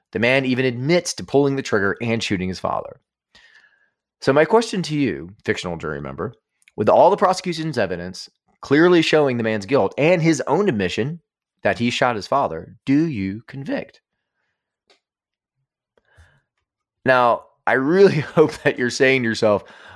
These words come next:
"Wait a minute, he admitted shooting his father, but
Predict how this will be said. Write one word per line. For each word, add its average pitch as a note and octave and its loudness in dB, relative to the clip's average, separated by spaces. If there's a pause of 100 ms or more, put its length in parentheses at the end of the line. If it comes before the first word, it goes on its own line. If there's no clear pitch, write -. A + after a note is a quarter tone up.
(160)
"Wait B2+ 6
a - 0
minute, E2+ -4
he A2+ -4
admitted D#3 2
shooting F3+ 0
his G2+ -4
father, B1 -4 (280)
but - 2